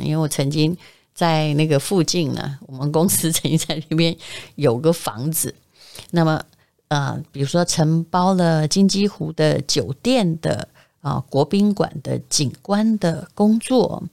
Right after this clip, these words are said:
然后他很厉害，他总是能够拿到标案，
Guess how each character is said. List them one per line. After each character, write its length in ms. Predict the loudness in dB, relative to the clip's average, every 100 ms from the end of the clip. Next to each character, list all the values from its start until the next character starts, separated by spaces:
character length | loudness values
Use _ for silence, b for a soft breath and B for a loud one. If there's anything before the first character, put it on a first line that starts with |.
| B B B B
然 100 | -2
后 60 |
他 180 | -2 -2
很 320 | -4 -2 0
厉 160 | 2 0
害， 300 | 2 0 -2 B B -4
他 140 | -2
总 260 | 0 -2 0
是 220 | 0 2
能 180 | 2 2
够 140 | 2
拿 180 | 0 0
到 160 | 0 -2
标 320 | 0 0 0
案， 380 | -2 -4 -4